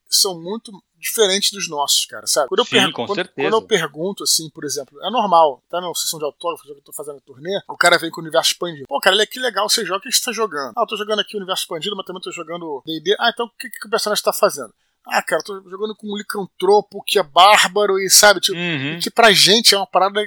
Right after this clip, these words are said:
Speaker 1: galhofada, entendeu, cara? Mas
Speaker 2: Uhum.
Speaker 1: É, pra eles é bacana, né, cara? Tipo assim, é uma outra visão,
Speaker 2: Sim.
Speaker 1: né, cara? Talvez influenciado pelos animes, assim, né, que tem uma mistura dessa, né, cara? É, o que que você
Speaker 2: Exato.
Speaker 1: acha disso? Faz sentido,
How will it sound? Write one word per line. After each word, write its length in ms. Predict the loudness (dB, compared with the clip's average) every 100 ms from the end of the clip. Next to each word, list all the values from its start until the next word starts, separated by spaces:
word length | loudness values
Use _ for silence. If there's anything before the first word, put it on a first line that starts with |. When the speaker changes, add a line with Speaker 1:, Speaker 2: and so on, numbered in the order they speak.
| 2
Speaker 1:
galhofada, 720 | 2 2 0 4 6 6 2
entendeu, 320 | -8 -4 -2
cara? 420 | 0 4 4 4 -2
Mas 600 | 6 8 8 8 8 6
Speaker 2:
Uhum. 40 | -2 2
Speaker 1:
É, 200 | 4 4
pra 240 | 6 4
eles 200 | 4 0
é 60 | 0
bacana, 500 | 0 0 0 0 -2
né, 140 | -4
cara? 240 | -4 -4 -4
Tipo 220 | -8 0
assim, 240 | 0 0
é 80 | -4
uma 140 | -2 0
outra 320 | 0 -2 -8
visão, 420 | -4 0 2 2
Speaker 2:
Sim. 60 | 0
Speaker 1:
né, 120 | -4
cara? 260 | -6 -8 -6
Talvez 400 | -2 0 0 -2 -4
influenciado 540 | -10 -6 -4 -2 -4
pelos 280 | -8 -6 2
animes, 640 | 2 0 -2 -2 -2 -6
assim, 340 | -4 -2 -2 -8
né, 120 | -16
que 100 | -18
tem 120 | -18 -16
uma 120 | -12
mistura 380 | -12 -10 -10 -10
dessa, 440 | -8 -6 -4 -4
né, 120 | -8 -10
cara? 160 | -10 -10
É, 120 | -10
o 40 | -2
que 80 | 2
que 40 |
você 120 | 6
Speaker 2:
Exato. 140 | 8 6
Speaker 1:
acha 40 | 4
disso? 100 | 0
Faz 160 | 0 0
sentido, 380 | 0 -4 -4